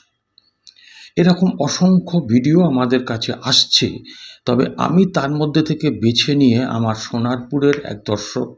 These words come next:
যেটা পাঠিয়েছেন, আমি সেইটা আপনাদের কাছে আজকে দেখাচ্ছি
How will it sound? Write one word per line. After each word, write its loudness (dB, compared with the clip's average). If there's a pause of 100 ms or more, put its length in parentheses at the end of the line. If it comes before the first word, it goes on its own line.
যেটা -10
পাঠিয়েছেন, -4 (580)
আমি 2
সেইটা 2
আপনাদের -4
কাছে -6
আজকে -4
দেখাচ্ছি -8